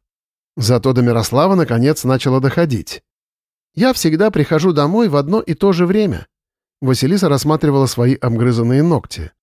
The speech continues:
Про ногти Мирославин психолог многое мог бы рассказать. «И сегодня я почти не задержалась. Понимаете?» Мирослава понимала.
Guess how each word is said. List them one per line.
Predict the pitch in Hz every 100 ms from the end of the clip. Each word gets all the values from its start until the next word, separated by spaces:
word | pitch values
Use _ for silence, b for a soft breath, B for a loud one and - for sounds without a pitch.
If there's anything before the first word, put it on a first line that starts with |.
| _ _ _ _ _
Про | 120 120
ногти | 143 156 156
Мирославин | 147 139 147 151 147
психолог | - 127 - 156 127
многое | 120 151 190 131 120
мог | 123 107
бы | 113
рассказать. | 107 139 123 98 - - _ _ _ _ _ _ -
«И | 208
сегодня | 262 254 277 240
я | 185
почти | 165 - - 170
не |
задержалась. | 156 156 160 160 170 95 - - _ _
Понимаете?» | - 190 254 254 214 - - _ _ _ _ _ _ _ _ _
Мирослава | 113 123 127 147 143 147
понимала. | 160 160 196 190 87 78